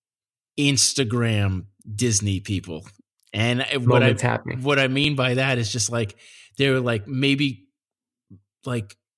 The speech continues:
Speaker 1: people, like, younger, like, twenty-somethings that were, like, doing very specific poses, like, in front of the castle, like, wearing the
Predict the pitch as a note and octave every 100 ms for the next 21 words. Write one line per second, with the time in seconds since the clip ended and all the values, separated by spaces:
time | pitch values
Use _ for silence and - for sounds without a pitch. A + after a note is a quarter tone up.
0 | _ _ _ _ _ - D3+ C#3 C3 B2
1 | A#2+ A2+ G#2+ G2+ - A#2 A#2+ B2+ B2 B2
2 | B2 A2+ G#2 - G#2+ A#2+ B2+ G#2 C3+ A2+
3 | D3 D3+ D3 - - - _ C3+ B2+ C3
4 | B2+ A#2 G#2+ G2+ _ _ - D3 C#3+ C3
5 | B2+ C3 C3 C3+ D#3 E3+ - C#3+ - D#3
6 | C3 - - C3 C#3 G#2 F#2+ F2 - -
7 | - - - C3 B2+ A2+ C#3 B2 A2 G2+
8 | B2 A#2 A#2 - A#2 A#2 G2+ - - A2
9 | A2 A2 B2+ B2+ B2+ A2+